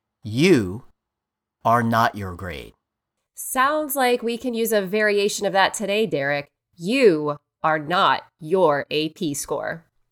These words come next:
Speaker 1: Agreed. So, as far as we are concerned, here on the Coordinated Podcast, it's not just about the exam scores. The value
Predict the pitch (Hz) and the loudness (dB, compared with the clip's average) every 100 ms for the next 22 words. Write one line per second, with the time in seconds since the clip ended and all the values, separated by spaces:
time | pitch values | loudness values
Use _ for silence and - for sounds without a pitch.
0 | - 156 127 120 123 127 101 80 _ _ | 0 4 4 2 0 0 -2 -8 _ _
1 | _ _ _ - 160 151 147 143 151 208 | _ _ _ 2 6 8 8 8 8 6
2 | 247 - - 131 - 151 147 120 120 139 | 4 -4 -2 0 2 4 4 2 0 4
3 | 160 180 147 143 143 143 - 196 254 - | 6 6 4 2 2 0 2 2 0 -4
4 | - 147 135 135 - 127 127 123 120 117 | -6 -2 0 0 2 4 4 2 -2 -4
5 | - 107 113 123 135 135 127 127 120 113 | -6 -6 -2 -2 0 0 -2 -2 -4 -6
6 | - 123 135 151 175 180 196 - - _ | -6 -2 -2 -4 -4 -4 -6 -8 -14 _
7 | _ _ - 135 - 160 160 156 _ _ | _ _ -6 -4 0 2 4 2 _ _
8 | - 180 185 - 170 139 131 123 - _ | -2 0 2 2 4 6 6 6 2 _
9 | - 117 120 104 107 107 92 - 78 73 | -8 -2 -2 -2 -2 -2 -4 -6 -8 -12
10 | 64 - - _ _ _ _ _ 131 113 | -14 -16 -18 _ _ _ _ _ -4 2
11 | 143 131 107 80 78 | 4 6 2 -4 -14